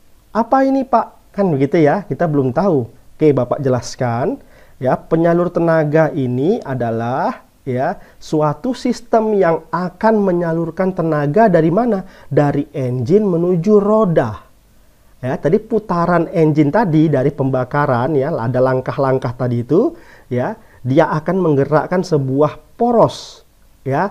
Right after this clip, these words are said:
Nah, poros ini menuju roda pada, pada ujungnya nanti perbe-, pergerakan roda, roda berputar, maka kendaraan traktor akan berputar ya. Nah, selain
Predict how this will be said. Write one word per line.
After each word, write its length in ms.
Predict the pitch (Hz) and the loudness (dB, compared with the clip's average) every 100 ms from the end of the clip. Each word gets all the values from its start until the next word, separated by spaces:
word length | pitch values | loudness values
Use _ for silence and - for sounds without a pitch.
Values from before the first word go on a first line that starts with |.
| - - - | -8 -20 -14
Nah, 240 | 117 104 | -10 -10
poros 320 | 101 139 147 143 | -4 0 0 0
ini 160 | 185 262 | 0 2
menuju 480 | 269 240 226 185 220 | 4 4 4 2 4
roda 480 | 262 226 202 185 185 | 4 4 2 0 -2
pada, 320 | 160 156 - - | 0 0 -2 -8
pada 320 | - 165 165 175 | -2 2 2 2
ujungnya 480 | 156 175 170 165 | 2 4 4 4
nanti 320 | 156 151 147 - - - _ - | 2 -2 -4 -8 -14 -20 _ -2
perbe-, 400 | 156 151 151 175 | 2 4 2 2
pergerakan 640 | 175 160 160 165 165 156 | 0 2 2 0 0 0
roda, 320 | 175 170 147 | 2 2 2
roda 320 | 135 131 147 | 2 2 4
berputar, 560 | 175 190 - 254 233 214 | 2 0 -2 2 4 4
maka 400 | 175 - 220 226 - - | 2 2 2 2 -10 -8
kendaraan 560 | - 190 190 190 180 180 | -2 0 0 0 -2 -4
traktor 400 | 175 180 - 185 | -4 -6 -4 -4
akan 320 | 160 - 143 | -4 -4 -4
berputar 560 | 135 123 131 117 104 - - _ _ - - | -4 -8 -6 -6 -6 -10 -20 _ _ -18 -6
ya. 320 | 127 175 202 - - - | -2 -2 -4 -18 -18 -10
Nah, 320 | 117 107 107 - - - | -8 -8 -12 -18 -20 -8
selain 320 | - 180 202 | 0 4 4